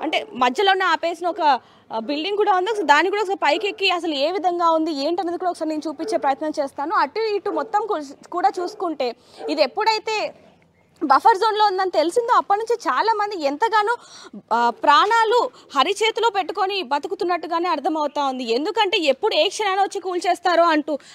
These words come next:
అంటే ఇప్పుడైతే ప్రస్తుతానికి ఈ మార్కింగ్‌కి అడ్డు కూడా పడ్డప్పటికీ కూడా చాలా మంది కూడా ఎంతగానో భయపడుతున్న దృశ్యాలు కనిపిస్తూ ఉన్నాయి. అసలు ఎక్కడికి వెళ్ళిపోవాలి? ఇప్పుడు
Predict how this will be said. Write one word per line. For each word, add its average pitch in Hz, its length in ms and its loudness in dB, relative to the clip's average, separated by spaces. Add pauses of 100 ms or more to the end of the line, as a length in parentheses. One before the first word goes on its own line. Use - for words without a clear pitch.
అంటే 349 160 0
ఇప్పుడైతే 453 420 2
ప్రస్తుతానికి 427 720 0 (280)
ఈ 302 240 -2
మార్కింగ్‌కి 440 600 2
అడ్డు 285 260 4
కూడా 392 420 4
పడ్డప్పటికీ 370 680 0
కూడా 269 280 0
చాలా 330 360 -2
మంది 415 240 -2
కూడా 415 160 -4
ఎంతగానో 381 400 -4
భయపడుతున్న 359 600 -2
దృశ్యాలు 508 800 -4
కనిపిస్తూ 403 400 -2
ఉన్నాయి. 320 200 -2
అసలు 294 180 -2
ఎక్కడికి 311 300 -2
వెళ్ళిపోవాలి? 403 300 0
ఇప్పుడు 370 180 -6